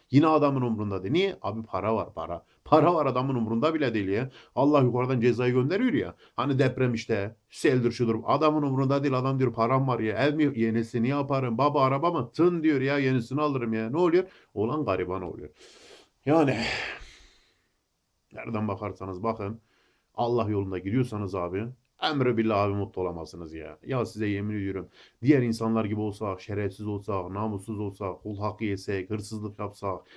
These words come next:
ne bileyim yani haramzade bir insan olsak, dinime, kitabıma, gram zoruma giderse en adi şerefsiz olur şerefsizim.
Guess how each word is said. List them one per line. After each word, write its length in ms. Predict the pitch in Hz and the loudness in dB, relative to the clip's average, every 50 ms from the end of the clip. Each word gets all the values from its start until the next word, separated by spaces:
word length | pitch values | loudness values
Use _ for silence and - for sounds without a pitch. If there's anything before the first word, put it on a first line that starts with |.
| - _ _ | -20 _ _
ne 180 | 123 139 147 131 | 2 4 4 4
bileyim 240 | 127 123 113 107 | 2 2 0 0
yani 160 | 101 98 98 92 | -2 -4 -4 -4
haramzade 600 | 85 110 139 147 147 139 117 123 120 110 117 110 | -2 0 2 2 2 2 2 0 -2 -2 -2 -2
bir 80 | 113 110 | -2 -4
insan 240 | 107 110 120 117 | -4 -4 -4 -4
olsak, 400 | 113 104 101 - 110 92 - - | -4 -4 -4 -4 -6 -6 -4 -2
dinime, 380 | 120 156 156 143 135 127 120 107 | 0 0 2 2 2 0 0 -2
kitabıma, 420 | - - - 117 110 113 113 104 | -4 -6 -6 -4 -2 -2 -2 -2
gram 420 | 98 101 101 110 117 143 147 139 110 | -2 -2 -4 -2 0 0 0 -2 -2
zoruma 320 | 104 113 113 113 117 120 | -2 -2 -2 0 -2 -2
giderse 440 | 113 107 107 117 113 113 - 120 - - | -2 -2 -2 -2 -4 -4 -8 -12 -8 -4
en 260 | 131 147 143 127 - - _ | -2 -2 -2 -4 -6 -8 _
adi 280 | 117 117 123 131 139 135 | -2 -2 -2 -2 -4 -6
şerefsiz 440 | - - 117 110 113 113 113 - | -6 -4 -2 0 0 -2 -2 -4
olur 140 | 117 101 92 | -6 -6 -6
şerefsizim. 540 | - 85 82 82 80 - - 82 76 78 78 | -8 -12 -14 -14 -14 -16 -16 -18 -18 -18 -18